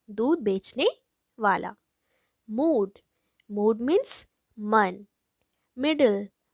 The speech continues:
मिडिल मीन्स बीच में। रिफ्यूज्ड, रिफ्यूज्ड मीन्स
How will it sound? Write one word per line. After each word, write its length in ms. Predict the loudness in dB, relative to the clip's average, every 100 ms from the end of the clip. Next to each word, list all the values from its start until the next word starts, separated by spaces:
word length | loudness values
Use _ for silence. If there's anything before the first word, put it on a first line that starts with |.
| _
मिडिल 380 | -6 -2 2 2
मीन्स 460 | 4 2 2 -6 -8 _ _ _ -10
बीच 480 | -2 0 0 -6 -14
में। 260 | -12 -16 -18 _ _ _ _ -12
रिफ्यूज्ड, 720 | -10 0 4 4 2 -2 -10 -20 _ _ _ -12
रिफ्यूज्ड 520 | -12 -4 -2 -2 -2
मीन्स 440 | -2 -2 -4 -10